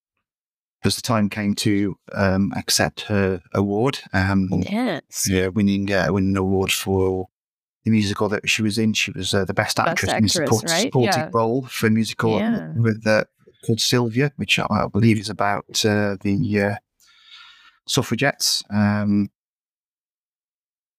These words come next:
Speaker 1: somehow she had the, uh, opportunity to, to switch into a second Atsuko Kudo outfit.
Speaker 2: Yeah.
Speaker 1: Um,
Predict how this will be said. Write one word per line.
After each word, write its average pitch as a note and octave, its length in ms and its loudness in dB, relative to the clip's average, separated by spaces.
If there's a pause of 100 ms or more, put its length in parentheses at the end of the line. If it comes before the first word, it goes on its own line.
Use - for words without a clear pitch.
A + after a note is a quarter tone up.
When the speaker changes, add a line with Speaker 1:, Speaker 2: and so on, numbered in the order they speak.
(380)
Speaker 1:
somehow C3 460 2 (240)
she A#2+ 220 2
had A2+ 200 -2
the, A#2 240 0 (200)
uh, A2 180 2
opportunity A#2 480 0
to, A2+ 240 0
to A2 140 -2
switch - 300 -2
into A#2 320 2
a - 100 -4
second - 560 0 (300)
Atsuko G#2 400 0
Kudo G#2+ 460 0
outfit. C3+ 480 -2 (420)
Speaker 2:
Yeah. A#2 520 0
Speaker 1:
Um, A2+ 280 0